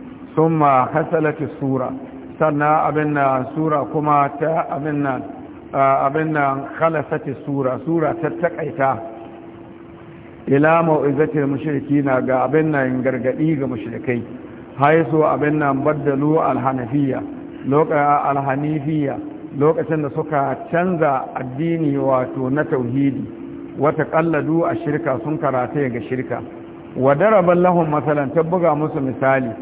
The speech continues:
amma atahu Allahu al-ayati, da malamin nan da Allah ya ba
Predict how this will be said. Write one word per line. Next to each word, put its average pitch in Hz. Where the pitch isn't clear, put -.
amma 147
atahu 160
Allahu 147
al-ayati, 139
da 135
malamin 156
nan 156
da 147
Allah 151
ya 139
ba 127